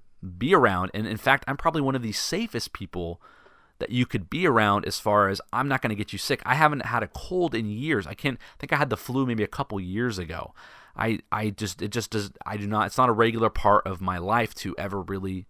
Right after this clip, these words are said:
experience sickness, and that's 'cause I've taken my health to such extreme levels. And so this lady here being mad at me for not wearing a piece of cloth over my face that really has no effect whatsoever, when the i-, the irony of the situation is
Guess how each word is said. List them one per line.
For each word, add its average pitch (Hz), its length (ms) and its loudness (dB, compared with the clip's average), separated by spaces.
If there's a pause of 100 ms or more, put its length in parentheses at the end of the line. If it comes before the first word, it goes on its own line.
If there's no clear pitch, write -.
(120)
experience 87 580 -6
sickness, - 480 -2 (320)
and 107 80 -4
that's 104 140 0
'cause 104 140 -2
I've 95 100 -2
taken 95 220 -4
my 92 120 -2
health 90 300 -4 (180)
to 101 260 -6
such - 240 -6
extreme 85 460 -8
levels. 110 380 2
And 98 140 -6
so 104 240 2 (280)
this 104 160 -6
lady 160 340 4
here 104 380 0 (260)
being 110 200 0
mad 113 220 6
at 135 80 4
me 113 120 0
for 107 140 -2
not 104 160 4
wearing 107 180 0
a 104 40 -6
piece - 200 -6
of 95 80 -8
cloth 120 380 4
over 104 180 -2
my 90 160 -2
face 87 420 -6
that 78 140 -6
really 120 320 0
has 101 220 0
no 107 220 0
effect - 300 -2
whatsoever, 110 720 2 (360)
when 110 460 0 (340)
the 110 200 0
i-, 110 160 4 (140)
the 107 260 0
irony 147 400 4
of 110 80 0
the 101 60 -4
situation 113 640 0
is 95 400 -2